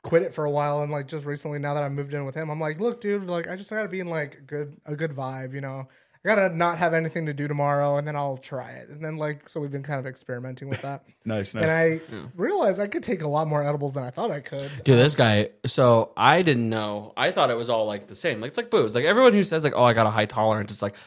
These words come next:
Speaker 3: okay. But, like, you know, that's beer. You know what I mean? Like,
Speaker 2: Yeah.
Speaker 3: you, you take three shots of whiskey, you're on the floor. You know,
Speaker 2: Yeah.
Speaker 3: like, I didn't think that the same principle applied to weed. 'Cause, like, for the record, it's like, this guy take two puffs of a joint, and he's fucking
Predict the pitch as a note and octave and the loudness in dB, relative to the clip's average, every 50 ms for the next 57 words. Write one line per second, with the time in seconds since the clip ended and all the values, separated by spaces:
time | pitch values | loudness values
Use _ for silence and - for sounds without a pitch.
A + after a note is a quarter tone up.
0 | - - - B2 A#2+ G2+ G2+ - - - - _ - C#3 C3 B2+ B2 A#2 - _ | -2 0 0 2 2 0 -2 -4 -16 -20 -8 _ 0 2 2 2 2 0 -4 _
1 | _ _ _ - - D#3 C3 A2+ G2 F#2 G#2 - _ _ - - F3 D3 B2 - | _ _ _ -6 -4 -2 -2 -2 -4 -6 -10 -14 _ _ -2 0 0 0 2 0
2 | C3+ A#2 A2 - - - _ _ - C3+ C3 C3 C3 C3 B2+ B2+ B2 B2 - _ | 0 0 0 -2 -8 -14 _ _ -2 2 2 4 4 4 2 0 -2 -4 -8 _
3 | - A#2+ A#2 - C#3 D#3+ D#3+ D3+ E3+ D#3 F3 D3+ - - C#3+ B2+ C3 A#2 - A#2 | 0 0 0 2 0 -2 -4 0 2 4 4 4 4 2 0 2 2 2 2 4
4 | A2+ A2+ G#2 - A2+ A2 G#2 A2 A2 A2 F#2 G#2+ G#2+ G2+ - - G#2+ - - G#2 | 4 2 2 0 -2 -2 0 2 2 2 2 2 0 -2 -2 -4 -4 -4 -4 -4
5 | A#2+ B2 A#2 A#2 G#2 B2 B2+ A#2 A#2 B2 G#2+ G#2 - - - - - - D3+ G#3+ | -2 -2 0 0 2 0 0 0 0 -2 -4 -8 -14 -20 -20 -6 0 4 4 4
6 | A3 F3+ D3+ E3+ E3+ D3+ C#3 B2 A2+ - C3+ B2 A2+ C3 C3+ B2+ A2+ A2+ G#2+ G#2 | 4 4 2 0 -2 -2 -2 -4 -2 -2 -2 -2 0 0 0 0 0 0 0 0
7 | - A#2 G#2+ G#2 G#2 G#2 G2+ - G#2+ G2+ G2 A2+ C#3+ C3+ G2+ F2+ - - _ _ | 0 0 2 2 2 0 -2 -4 -4 -2 0 0 0 0 0 -4 -8 -14 _ _
8 | _ _ _ _ _ _ - C3 - B2 G#2+ - C#3 A#2+ A2 B2+ E3 - - C3 | _ _ _ _ _ _ -6 -2 0 0 2 2 2 4 6 6 6 6 4 4
9 | A#2 A2 A2 - A2 G2+ G2+ A#2+ A#2+ - E3+ D3 B2 B2 A#2 G#2 - B2 - - | 2 2 0 0 -2 -4 -4 -4 -2 2 2 4 4 2 0 -2 -2 -2 0 0
10 | A2+ G#2+ - - G2 F#2+ - C#3+ D#3 C3 G2 - - B2+ _ _ _ - G#2 A2+ | 0 0 0 -4 -8 -4 -2 0 2 0 0 -2 -6 -18 _ _ _ -10 -6 -6
11 | B2 A#2+ - - G#2+ G#2 - F#2+ E2+ - - | -6 -6 -4 -6 -8 -8 -8 -10 -12 -12 -16